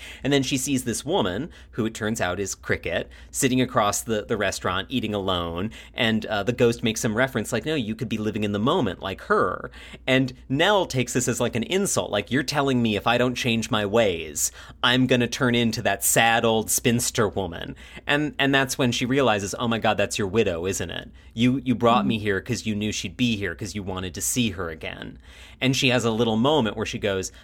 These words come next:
Speaker 1: "Okay, I'm gonna do something weird and brave, and I'm gonna go over and tell this woman, 'You look beautiful tonight,' because that's what the ghost wants to say, and I, you know, he can't say it." And then she sits down and has a glass of wine with Cricket.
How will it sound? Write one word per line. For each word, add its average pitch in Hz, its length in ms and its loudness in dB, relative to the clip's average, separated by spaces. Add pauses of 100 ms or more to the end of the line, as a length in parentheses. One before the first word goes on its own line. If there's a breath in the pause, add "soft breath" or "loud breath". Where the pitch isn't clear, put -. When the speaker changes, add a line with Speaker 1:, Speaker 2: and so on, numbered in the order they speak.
(180 soft breath)
Speaker 1:
"Okay, 120 180 -2
I'm 104 80 0
gonna 110 140 0
do 113 160 0
something 107 340 -2
weird 104 300 -2
and 92 120 -6
brave, 92 640 -2
and 113 120 -4
I'm 104 100 -2
gonna 104 120 -4
go 104 280 0
over 95 240 -2
and 95 240 -6
tell 107 180 -2
this 98 200 -2
woman, 90 400 -6 (160 soft breath)
'You 113 100 0
look 107 200 -4
beautiful 101 380 -4
tonight,' 82 420 -10 (260 soft breath)
because - 220 -2
that's 107 180 -4
what 110 100 -4
the 110 60 -6
ghost 92 380 -6
wants 80 300 -12
to 98 80 -8
say, 80 360 -6
and 98 120 -10
I, 87 220 -12
you 101 180 -2
know, 85 220 -8 (100)
he 113 160 -4
can't 82 300 -8
say 80 280 -2
it." - 180 -16 (260 loud breath)
And - 160 4
then 123 140 4
she 127 120 -4
sits 120 260 -4
down 110 200 0
and 95 80 -6
has 113 160 -4
a 110 60 -6
glass 101 260 0
of 104 80 0
wine 101 260 -4
with 85 160 -10
Cricket. - 440 -6